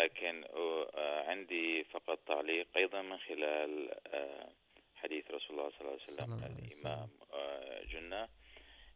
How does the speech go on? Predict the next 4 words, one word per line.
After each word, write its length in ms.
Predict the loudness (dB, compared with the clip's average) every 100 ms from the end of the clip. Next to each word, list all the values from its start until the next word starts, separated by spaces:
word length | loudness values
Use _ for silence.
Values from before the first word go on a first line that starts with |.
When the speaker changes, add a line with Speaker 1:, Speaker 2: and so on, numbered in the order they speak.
| -2
Speaker 1:
آه، 600 | 2 2 2 -2 -4 -8 -10 -16 -20 -20 -20 -4
وباعتبارنا، 1400 | 2 6 6 4 0 0 2 2 0 2 4 4 2 0 -2
يعني، 240 | -4 -8 -10
نحن، 460 | -12 -10 -10 -10